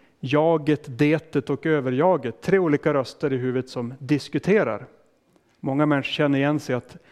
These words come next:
när man tänker så är det en slags samtal man för med sig själv i sitt inre. Men Bibeln säger aldrig att någon av de där rösterna är Gud. Det finns ingen, ingenstans där det står att en av de här rösterna är Gud. Och lyssna bara tillräckligt noga så ska ni få höra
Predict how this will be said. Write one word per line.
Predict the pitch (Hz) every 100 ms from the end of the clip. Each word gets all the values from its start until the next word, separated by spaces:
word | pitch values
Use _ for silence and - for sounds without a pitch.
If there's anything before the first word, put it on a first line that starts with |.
| _ _
när | 135
man | 131 131 -
tänker | - 175 - 135
så | -
är | 131
det | 131
en |
slags | - 131 -
samtal | - 160 123 - 226 147
man | 120
för | 120 135
med | 123 113
sig | 123
själv | - 120 123
i |
sitt | 127 -
inre. | 135 131 - - _ _ _ _ _ _ _ _ _ _ _ _ _ _ _ _ -
Men | 143 160 175
Bibeln | 165 190 208
säger | - 190 170
aldrig | 156 147 185
att | 170
någon | 165 160
av | 147
de | 131
där | 160 160
rösterna | 127 - 151 143
är | 143
Gud. | 127 202 165 117 127 147 - _ _ _
Det | _
finns | - 165
ingen, | 180 202 190
ingenstans | - 180 185 - 151
där | -
det | 127
står | - 143
att | 135 - -
en | 156 156
av | 143
de | 127
här | 131
rösterna | 127 120 - 127
är |
Gud. | 120 160 131
Och | 131
lyssna | 143 - 170
bara | 143 131
tillräckligt | - 127 127 131
noga | 135 123 147
så | 131
ska | -
ni | 127
få | 127
höra | 120 135 143